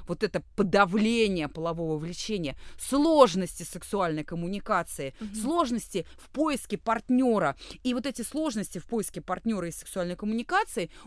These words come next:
Speaker 1: он рационально объясняет тем, что это ему просто не надо, потому что он карьеру делает, книги пишет. К-,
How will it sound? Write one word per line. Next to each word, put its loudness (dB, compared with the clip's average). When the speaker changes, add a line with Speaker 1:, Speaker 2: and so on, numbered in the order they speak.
Speaker 1:
он 2
рационально 0
объясняет -4
тем, 0
что -6
это -6
ему -4
просто -8
не -2
надо, -2
потому -8
что -12
он -6
карьеру -6
делает, -4
книги -4
пишет. -10
К-, -20